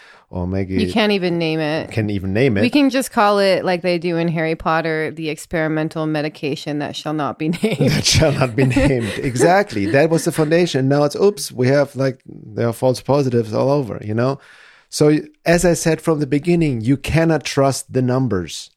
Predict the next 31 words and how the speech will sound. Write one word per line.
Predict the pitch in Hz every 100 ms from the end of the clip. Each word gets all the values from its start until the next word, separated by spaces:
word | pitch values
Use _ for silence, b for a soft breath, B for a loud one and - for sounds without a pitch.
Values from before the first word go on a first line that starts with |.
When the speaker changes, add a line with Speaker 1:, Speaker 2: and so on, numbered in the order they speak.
| _
Speaker 1:
any | 127 135 123
of | 101 87
those. | 92 - - - _ _
You | -
cannot | 113 104 95
trust | 101 -
the | 98
death | 120 127
numbers. | 131 123 127 117
You | 104
cannot | - 95 -
trust | 101 -
the | 98
infection. | 92 113 117 107
None | 107 147
of | 117
that, | - - _
right? | 101 107 107 B B 185
Speaker 2:
Yeah. | 175 170 160 _ -
Speaker 1:
It's | 123 120 -
the | 123
biggest | 101 135 127 -
crime | - 117 113
in | 113
humanity. | - 113 120 135 120 113 117 117 b b b b
And | - 110 104
thankfully, | 160 214 127 107
more | 110 117
is | 110
coming | 120 110 110
to, | 110 110 113 107